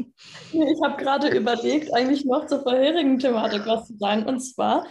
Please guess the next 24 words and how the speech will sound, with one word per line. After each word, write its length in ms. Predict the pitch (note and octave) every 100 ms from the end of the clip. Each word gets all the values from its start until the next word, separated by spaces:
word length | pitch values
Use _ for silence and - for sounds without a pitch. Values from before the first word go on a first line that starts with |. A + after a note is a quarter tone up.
| -
wenn 120 | C4 C4
ihr 100 | C4
zum 180 | C#4
Beispiel 300 | A#3+ A3+ -
mit 160 | A3 G3+
den 240 | G3 G3 -
Aim-Gottheiten 920 | A3 E4+ A4+ E4+ C4 - A#3 B3 -
arbeiten 540 | A3+ A3 G3+ G3+ G#3 G#3
wollt, 220 | G#3+ A3+
könnt 200 | A#3+ G#3+
ihr 80 | G3+
auch 120 | G#3
einfach 340 | A3 G#3+ G#3
zu 120 | - G#3+
einer 260 | G#3 G3+
Torwächterin 840 | - A3+ D#4 E4+ D4+ D4+ C#4 C4+
gehen. 180 | B3+ C4
So 100 | B3
kleine 260 | A3+ A#3 A#3
Schleichwerbung 760 | - B3 A#3+ - A#3+ A#3 A#3
an 80 | B3
dieser 220 | A#3+ A#3+
Stelle, 340 | A3 - C4+ C#4
ne? 180 | D#4+